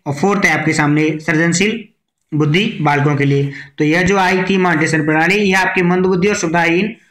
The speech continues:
बालकों के लिए आई थी, जिससे कि जो इस प्रकार के जो अधिगम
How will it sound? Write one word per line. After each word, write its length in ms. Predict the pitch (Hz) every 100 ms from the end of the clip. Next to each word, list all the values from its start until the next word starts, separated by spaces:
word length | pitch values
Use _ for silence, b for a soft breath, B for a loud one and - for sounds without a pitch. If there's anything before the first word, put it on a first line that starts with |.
| B -
बालकों 380 | 143 151 160 180
के 80 | 180
लिए 160 | 180
आई 160 | 151 147
थी, 300 | 147 208 B B B 151
जिससे 320 | 170 190 196
कि 100 | 208
जो 200 | 208 202
इस 320 | 185 190 196
प्रकार 320 | 175 175 190
के 100 | 185
जो 140 | 185 180
अधिगम 520 | 147 160 180 156